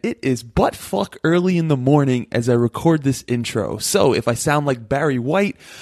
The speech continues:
or can't quite get the words out of my mouth straight, you know why. If you are new to the podcast, that's a hell of an intro. And this podcast is all about helping you live with greater levels of success, purpose, and authenticity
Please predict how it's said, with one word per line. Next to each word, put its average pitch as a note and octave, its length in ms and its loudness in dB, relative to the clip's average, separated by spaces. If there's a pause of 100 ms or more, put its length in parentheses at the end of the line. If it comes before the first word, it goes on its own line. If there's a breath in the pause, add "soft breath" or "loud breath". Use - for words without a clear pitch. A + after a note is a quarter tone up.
(260 loud breath)
or F#3 220 4
can't G#3+ 380 -4
quite E3+ 360 -2
get E3 180 -2
the C#3 80 2
words D#3 560 2
out C3+ 140 2
of C3 80 0
my B2+ 140 -2
mouth B2 280 -2
straight, D3 480 -2 (320 soft breath)
you D#3 220 0
know C#3+ 180 2
why. A2+ 560 -2 (640 loud breath)
If D#3 220 0
you E3 160 4
are C#3+ 80 4
new G#3 180 4
to G#3 140 -4
the C#3 80 -4
podcast, B2 800 -4
that's A#2 220 -6
a A2 60 -6
hell E3 260 -4
of C3 120 -2
an A2+ 80 0
intro. G#2 580 2
And E3+ 320 0 (300 loud breath)
this F3 160 2
podcast D#3+ 640 -2
is C3 120 -2 (100)
all C#3+ 200 2
about C3+ 320 2
helping D3 380 -2
you C#3 180 0
live B2 220 2
with A#2 180 -2
greater C3+ 300 2
levels A#2 280 0
of A2+ 120 -4
success, - 800 -4 (300 soft breath)
purpose, E3 560 2
and B2 140 -4
authenticity B2 920 -2